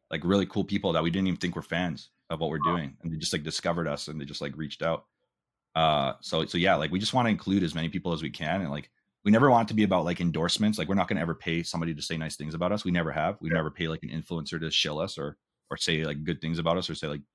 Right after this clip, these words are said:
Speaker 1: "Buy this, this is great." Like, it's literally been <laughs> me and, uh, the crypto crowd, one of the other founders, just, like, shilling it ourselves, like, independently, being like, "Yo, this is what we're building. And, like, if you like it, join in." And, like, that's pretty much been, like, the entire process, just, like, including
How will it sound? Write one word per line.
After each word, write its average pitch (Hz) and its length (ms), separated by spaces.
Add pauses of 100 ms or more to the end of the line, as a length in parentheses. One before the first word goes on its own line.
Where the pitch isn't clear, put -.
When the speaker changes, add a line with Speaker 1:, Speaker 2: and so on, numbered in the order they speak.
(100)
Speaker 1:
"Buy 104 200
this, 95 260
this 95 120
is 95 120
great." 95 340 (460)
Like, 85 140
it's 90 140
literally 117 320
been 107 240
<laughs> - 1040
me 107 540 (180)
and, 90 420
uh, 85 480 (840)
the - 40
crypto 117 300
crowd, 87 360
one 87 100
of 87 40
the 87 60
other 85 120
founders, 80 400
just, - 180
like, - 180
shilling 95 420
it 90 100
ourselves, 82 560
like, 73 100
independently, 82 480
being 78 160
like, 80 160
"Yo, 120 320
this 104 120
is - 40
what 117 100
we're 113 60
building. 110 380 (260)
And, 87 80
like, 78 220 (260)
if - 100
you 98 80
like 107 200
it, 98 80
join 110 240
in." 90 200 (120)
And, 90 100
like, 85 140
that's 90 140
pretty 101 180
much 87 180
been, 92 140
like, 85 160
the 87 80
entire 82 320
process, 80 400
just, 80 160
like, 80 100
including 85 520